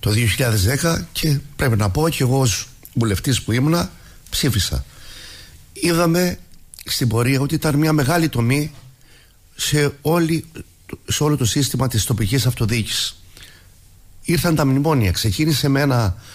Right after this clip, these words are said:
προϋπολογισμό τέσσερα δισεκατομμύρια και έρχονται τα μνημόνια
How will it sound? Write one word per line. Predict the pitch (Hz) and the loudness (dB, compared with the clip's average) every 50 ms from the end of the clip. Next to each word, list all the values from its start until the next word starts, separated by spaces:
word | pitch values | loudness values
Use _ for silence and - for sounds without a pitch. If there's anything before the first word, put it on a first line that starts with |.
| - - - - - | -20 -20 -20 -10 -4
προϋπολογισμό | - 120 110 95 117 117 117 107 107 143 143 135 | -2 -2 0 0 0 0 0 0 2 2 0 0
τέσσερα | - 175 180 156 120 143 139 127 | 0 0 0 0 2 2 0 2
δισεκατομμύρια | 104 117 - - - 107 - 101 101 107 110 117 131 170 196 - - - - - - _ - - - - - - - - - - | 0 0 -2 0 -2 0 0 0 0 2 2 2 0 0 -2 -4 -10 -20 -20 -20 -20 _ -20 -20 -20 -20 -20 -20 -20 -20 -20 -8
και | - - 185 | -2 0 0
έρχονται | 175 180 180 175 | 2 2 2 2
τα | 160 - 135 | 2 2 2
μνημόνια | 139 139 139 131 131 127 117 104 98 92 85 80 78 | 2 2 4 4 2 2 2 2 2 2 2 0 -2